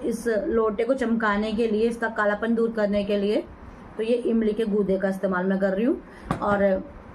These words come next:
नींबू का इस्तेमाल करके मैंने दिखा दिया, तो थोड़ा सा चमका ये। तो अब हम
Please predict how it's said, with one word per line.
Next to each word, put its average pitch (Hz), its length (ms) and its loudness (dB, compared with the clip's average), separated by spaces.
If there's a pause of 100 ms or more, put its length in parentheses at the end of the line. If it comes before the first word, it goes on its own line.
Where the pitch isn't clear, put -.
(240)
नींबू 254 220 4
का 262 120 4
इस्तेमाल 240 340 0
करके 226 240 -2
मैंने 226 180 0
दिखा 202 360 0
दिया, 233 280 0 (300)
तो 233 100 -2
थोड़ा 285 460 4
सा 262 460 0
चमका 214 340 0
ये। 165 220 -2 (240)
तो - 60 -10 (220)
अब 277 60 2
हम 269 240 0